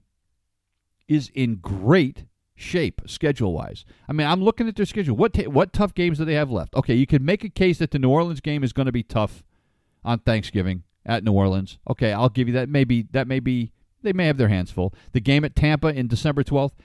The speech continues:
that's gonna be a tough one. But the rest of their schedule, folks, you know, I mean, I guess you could say that the Carolinas, you know, could give them a game.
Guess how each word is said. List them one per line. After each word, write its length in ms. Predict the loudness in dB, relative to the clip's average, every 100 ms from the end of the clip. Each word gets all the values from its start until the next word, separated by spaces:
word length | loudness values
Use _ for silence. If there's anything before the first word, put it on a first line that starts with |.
| -4
that's 200 | -2 0
gonna 180 | 0 2
be 100 | 2
a 60 |
tough 260 | 2 0 0
one. 200 | -6 -8 _ -20 _ _ -6
But 120 | 0
the 100 | 4
rest 200 | 4 2
of 80 | 2
their 120 | -2
schedule, 400 | 0 -2 -2 -2
folks, 440 | 0 -2 -2 -8 -20 _ _ _ _ _ _ _ _ _ _ _ _ _ _ _ _ _
you 100 | 0
know, 220 | 2 2
I 80 | 2
mean, 200 | 0 2
I 80 | 2
guess 420 | 4 4 2 0
you 80 | -2
could 180 | 0 -2
say 300 | 0 2 2
that 280 | 0 -2 0
the 120 | 0
Carolinas, 580 | 4 4 6 4 0 -6 -6
you 120 | 0
know, 100 | 2
could 160 | 2 2
give 140 | 4
them 100 | 4
a 60 | 2
game. 400 | 0 0 -2 -10